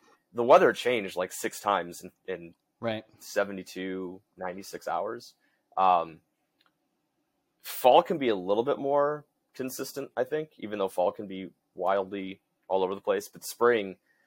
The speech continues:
Speaker 1: especially, like, going to a place
Speaker 2: Mm.
Speaker 1: like Boston, the East Coast, you just don't know. You have no idea. So, like, yeah, you've gotta have,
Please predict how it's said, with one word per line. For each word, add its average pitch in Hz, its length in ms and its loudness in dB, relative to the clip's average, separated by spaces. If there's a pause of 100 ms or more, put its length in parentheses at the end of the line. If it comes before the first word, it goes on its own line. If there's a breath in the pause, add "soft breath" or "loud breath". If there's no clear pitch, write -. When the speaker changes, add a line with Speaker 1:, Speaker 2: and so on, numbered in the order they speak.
(240)
Speaker 1:
especially, 156 400 0
like, 131 220 4
going 107 240 4
to 101 80 -2
a 92 40 -6
place 104 260 -4
Speaker 2:
Mm. - 20 -2
Speaker 1:
like 95 120 -6
Boston, 90 380 -2
the 82 100 -12
East - 180 -14
Coast, - 440 -6 (500)
you 165 80 -18
just - 180 -16
don't - 200 -6
know. 55 260 -14 (640)
You 120 140 -2
have 98 200 4
no 85 180 -2
idea. 78 380 -6
So, - 160 -8
like, 120 120 0
yeah, 147 100 6
you've 95 200 -2
gotta 123 200 2
have, 98 260 0